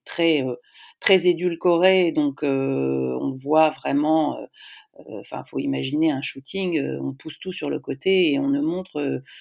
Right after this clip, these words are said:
que, euh, ce qui nous intéresse pour le, le cadrage. Et en fait, c'est pour ça que j'ai eu envie vraiment de faire beaucoup de reportages, moi, euh,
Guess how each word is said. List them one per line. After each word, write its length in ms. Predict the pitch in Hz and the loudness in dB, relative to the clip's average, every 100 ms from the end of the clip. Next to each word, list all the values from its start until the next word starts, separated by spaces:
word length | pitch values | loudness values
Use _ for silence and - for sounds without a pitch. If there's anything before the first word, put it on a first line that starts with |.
| - _ - | -20 _ 0
que, 100 | 180 | 4
euh, 720 | 190 170 143 139 135 131 131 | 6 6 4 2 2 0 -4
ce 80 | - | -8
qui 600 | - 151 135 131 131 131 | -6 -2 0 0 0 0
nous 180 | 135 139 | 0 0
intéresse 400 | 139 143 147 165 | -2 0 -2 -2
pour 180 | - 127 | -6 -10
le, 300 | 127 123 123 - _ _ _ _ _ - - | -8 -10 -12 -16 _ _ _ _ _ -20 -4
le 140 | 156 156 | 0 2
cadrage. 540 | 170 170 202 208 170 | 2 4 2 2 0
Et 140 | 160 156 | 2 2
en 100 | 151 | 2
fait, 220 | 226 233 | 2 0
c'est 200 | - - | 0 -8
pour 160 | - 151 | -8 -4
ça 120 | 214 | -2
que 80 | 180 | -2
j'ai 120 | 156 | 0
eu 100 | 156 | 0
envie 380 | 170 160 170 190 | 2 0 -2 -4
vraiment 400 | 156 160 175 185 - - - - | -2 -2 0 -4 -10 -20 -18 -8
de 120 | 147 | -4
faire 200 | 185 156 | -2 -2
beaucoup 280 | 170 - 214 | -4 -4 0
de 40 | |
reportages, 640 | 185 - 170 - 175 165 | 0 0 -4 0 0 2
moi, 340 | 156 156 156 143 | 2 2 2 2
euh, 360 | 135 131 127 | 0 -2 -4